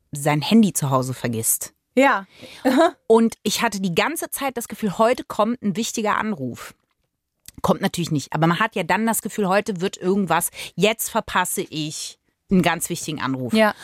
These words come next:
Speaker 1: Und das hat mich, äh, ganz arg stutzig gemacht, weil ich dachte, wie kann das denn sein, dass ich wegen ein paar Stunden so halb durchdrehe? Ich war kopfmäßig wirklich immer beim Handy und dachte,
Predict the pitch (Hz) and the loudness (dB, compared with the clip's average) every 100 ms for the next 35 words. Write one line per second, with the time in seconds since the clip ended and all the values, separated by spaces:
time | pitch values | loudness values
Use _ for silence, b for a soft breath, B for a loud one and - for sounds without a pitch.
0 | B - 185 208 262 - - 202 - - | B 2 2 2 0 -4 -4 -4 -6 -10
1 | - 160 175 165 - - 175 196 277 226 | -4 -2 -4 -6 -14 -4 -2 0 -2 -2
2 | - 311 - 202 160 - 160 - 160 160 | -4 -2 -2 0 -2 -2 -4 -4 -4 -6
3 | 143 - 214 220 165 156 170 185 - - | -6 0 0 2 2 2 4 2 -2 0
4 | 160 156 - - 247 - 220 202 220 143 | 2 4 2 2 4 4 4 4 4 2
5 | 156 - B - 156 185 190 214 269 - | 0 -4 B 0 2 2 2 4 2 2
6 | - 135 147 170 147 - - 269 - 202 | -4 -4 0 0 -2 -4 -2 0 2 4
7 | 220 - 220 180 170 - 208 202 180 170 | 4 2 -2 -4 -2 0 2 4 4 2
8 | 156 147 | 2 0